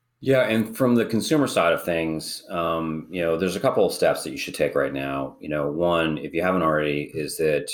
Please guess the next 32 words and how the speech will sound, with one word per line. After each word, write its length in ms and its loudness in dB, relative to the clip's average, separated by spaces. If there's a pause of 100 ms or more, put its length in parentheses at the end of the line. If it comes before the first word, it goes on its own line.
(100)
you 100 -12
know, 160 -2
maximize 800 -2
the 80 -14
technology 600 -4
that 100 -12
you 140 -4
have, 400 -2 (600)
um, 360 -4
invest 720 -2
in 260 -2
better 240 4
technology 880 -4
if 100 -16
it 120 -18
didn't 320 -4
exist, 640 -6
so 240 -4
that 160 -6
you 100 -10
can, 460 -4
you 100 -12
can 120 -8
access 480 -4
your 80 -10
customers. 580 -12 (560)
You 80 -4
know, 180 2
think 280 0
about, 580 4 (260)
uh, 500 0 (280)
not, 540 -4